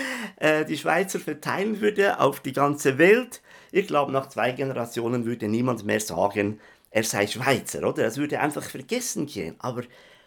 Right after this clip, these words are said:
das jüdische Volk hat eine unglaubliche Kapazität zum Überleben.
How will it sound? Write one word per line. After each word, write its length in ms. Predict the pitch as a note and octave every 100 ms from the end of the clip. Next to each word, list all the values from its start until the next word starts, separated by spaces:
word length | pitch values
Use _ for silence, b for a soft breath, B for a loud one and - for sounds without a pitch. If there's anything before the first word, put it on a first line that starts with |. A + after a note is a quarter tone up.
| B
das 180 | G2 F#2+
jüdische 400 | F3+ F#3 F#3 D#3
Volk 320 | G3 G#3+ -
hat 180 | C3 -
eine 320 | A2+ A2+ G#2+ - _
unglaubliche 1200 | E3 G3+ B3 A#3+ - C3+ F#3 G#3+ G#3 - F#3 F#3 B B B
Kapazität 920 | - C#3+ C3 B2 A#2 A2 C#3 F3+ G#3
zum 340 | - D3+ C#3 C#3 B B B -
Überleben. 800 | B2 G#2 G2+ A2+ F#3 B3+ C#4+